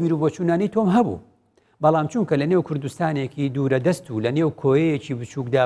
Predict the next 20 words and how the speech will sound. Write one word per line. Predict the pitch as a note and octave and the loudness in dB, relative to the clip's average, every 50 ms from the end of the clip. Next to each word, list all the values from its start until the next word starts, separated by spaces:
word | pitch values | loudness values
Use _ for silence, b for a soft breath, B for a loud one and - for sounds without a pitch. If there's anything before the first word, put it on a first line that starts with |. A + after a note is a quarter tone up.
| A#2 C3 | 2 0
بووم، | F#3 G3+ F#3+ F#3+ G#3 A3 G#3 - - - _ _ b b b b b b b | 0 2 2 2 2 0 -2 -6 -12 -20 _ _ b b b b b b b
کەس | - G#3 F#3+ G3 G3+ | 0 0 2 4 4
منی | G#3+ G#3+ A3 A#3 | 4 4 4 4
نەناسی. | B3+ A#3 F3 G2 - - - F2 - A2+ | 4 2 2 0 -2 -6 -12 -14 -12 -8
بەس | A#2+ A2+ - | -8 -6 -4
تۆ | - F3+ - | -4 -4 -4
چونکە | - G3 F#3+ F3+ - D3+ - | -2 -4 -4 -2 -2 -2 -2
سۆرۆکی | - D#3+ D3+ D3+ D3+ - D#3+ C#3 | 0 0 2 2 0 0 -2 -2
یەکێتی | - D#3+ C3 - D#3+ C3+ - | -2 -2 -4 -4 -6 -4 0
سۆڤێت | D3+ C3+ B2+ D#3 C#3+ - - | 0 0 2 0 -2 -4 -4
بووی، | B2+ A#2 A2 | -6 -4 -2
دنیا | B2+ C3 C#3+ C#3 C3 - | 0 0 0 0 0 -2
تۆی | - D3 C3+ A2+ | -2 -2 -2 0
ناسی، | G#2+ G2+ G2 - F3+ G3 - b b b b | -2 -2 -2 -4 -4 -6 -6 b b b b
قسەکەی | C#3+ B2 C#3+ C#3 - F3+ F3+ - | -6 -2 -2 -2 0 0 -2 0
تۆ | F3+ G3 E3 E3+ | 0 0 2 2
ئەڕواڵە | F3 F#3 G#3 F3+ C3+ C#3 D3+ - - | 2 4 4 4 4 2 0 0 0
ئەو | G#3 F#3 - | 0 0 0
کردی، | - A#2 G#2 A#2+ | 0 -2 -2 -2
لە | A#2 | -2